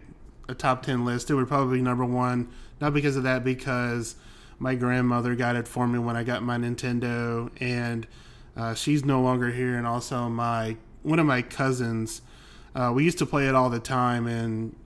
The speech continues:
he's no longer here too. So every time I think of Zelda, I think how much fun that him and I had playing the game. So I'd have to rank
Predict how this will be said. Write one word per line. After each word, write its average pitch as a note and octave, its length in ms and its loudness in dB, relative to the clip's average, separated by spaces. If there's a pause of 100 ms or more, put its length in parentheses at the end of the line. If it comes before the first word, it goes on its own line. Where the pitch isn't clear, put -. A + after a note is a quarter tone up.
(140)
he's C3+ 500 0
no A#2+ 180 0
longer A#2+ 340 0
here B2 200 0
too. A#2+ 240 -2
So A#2 220 -4
every C3 180 0
time C#3 140 -2
I C3 40 0
think C3 140 0
of B2 80 2
Zelda, B2 360 0
I A#2 60 -2
think A#2+ 220 -4
how A#2+ 120 -2
much A#2 200 -4
fun A#2+ 280 -2
that A#2 180 -4
him B2 180 -2
and A#2 80 -2
I A2+ 160 -4
had A2 240 -6
playing A2+ 300 -6
the G#2+ 80 -6
game. A2 260 -4
So - 140 -8
I'd G#2+ 120 -6
have A2 180 -10
to G#2 100 -10
rank G#2+ 240 -10